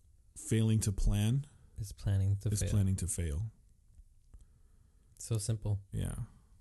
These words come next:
Speaker 1: I mean, you could take that anywhere and, and, and it'll apply.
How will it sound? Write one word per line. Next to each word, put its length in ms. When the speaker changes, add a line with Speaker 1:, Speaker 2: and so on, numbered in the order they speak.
Speaker 1:
I 60
mean, 120
you 120
could 120
take 180
that 160
anywhere 500
and, 220
and, 280
and 160
it'll 300
apply. 580